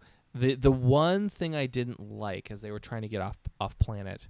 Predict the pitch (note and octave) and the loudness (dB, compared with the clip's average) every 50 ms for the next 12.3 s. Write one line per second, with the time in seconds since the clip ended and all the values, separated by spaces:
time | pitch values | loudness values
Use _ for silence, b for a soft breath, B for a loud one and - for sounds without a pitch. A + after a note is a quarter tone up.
0 | b b b b b b b b b b _ _ _ _ - G#2+ G#2+ G#2 G2+ G2 | b b b b b b b b b b _ _ _ _ -10 -6 -6 -4 -4 -6
1 | F#2+ G2 - - A2+ A2+ A2+ A#2 - - C3+ C#3 C#3 C3+ - - C3+ B2+ B2 - | -8 -8 -10 -6 -6 -2 -2 -2 0 4 8 10 12 12 12 12 10 6 -4 -4
2 | B2+ A#2+ A#2+ A2+ - _ - - C#3+ C3 B2+ C3+ C3+ C3 B2 B2+ A#2 - - - | -4 -4 -4 -4 -6 _ -10 -6 -4 0 2 2 2 2 2 -2 -2 -2 -6 -14
3 | A2+ G#2+ A2+ - - - - - A2 G#2 - - G2+ G2+ - - - G2 F#2+ F#2 | -14 -16 -16 -14 -14 -14 -14 -12 -10 -10 -8 -8 -8 -12 -12 -14 -14 -14 -14 -14
4 | - b b b b b b b b b b b b - _ _ _ _ - - | -18 b b b b b b b b b b b b -20 _ _ _ _ -8 -4
5 | A2 A#2 A#2+ A#2+ A#2 A2 G#2+ G2+ F#2+ F#2+ F2+ F2+ - - - - _ _ _ _ | -2 0 0 0 -2 -2 -4 -4 -4 -4 -4 -6 -8 -10 -16 -20 _ _ _ _
6 | _ _ - - - _ _ _ _ _ _ _ _ _ _ _ _ - - - | _ _ -20 -20 -20 _ _ _ _ _ _ _ _ _ _ _ _ 6 6 8
7 | D#3 F3 F#3+ F3+ F#3+ D#3+ D#3 C#3+ - - C#3 C3 - B2+ B2+ A#2+ A2+ A2 G#2+ G#2 | 8 8 6 6 4 4 4 4 4 2 -2 -2 -2 -4 -4 -4 -4 -2 -4 -6
8 | A2 - - - C3 C#3 C#3+ C#3 C3+ - - - A#2+ A2 G#2+ G#2 - A2 G#2 F#2+ | -4 -6 -6 -4 -4 -2 0 0 -2 -2 -4 -8 -6 -6 -6 -6 -6 -8 -8 -6
9 | G2+ G2+ G2+ - G2+ G#2 G#2 G2+ - _ _ _ - - - G#2 G#2 G2 F2 E2+ | -8 -8 -6 -8 -8 -8 -10 -14 -14 _ _ _ -20 -14 -12 -10 -8 -8 -8 -10
10 | - D2 C2+ F2 G2+ G#2 G#2 G2+ G2+ G2+ G#2+ G#2 G2 G2 F#2+ G2 G2 b b b | -10 -12 -10 -10 -8 -8 -6 -6 -8 -6 -4 -4 -2 -2 -4 -6 -8 b b b
11 | b b b b b b b _ _ - - - - - - - A2 G#2 G#2 G#2 | b b b b b b b _ _ -20 -18 -18 -18 -18 -14 -12 -10 -8 -8 -8
12 | G2+ G2+ _ - - | -10 -12 _ -16 -18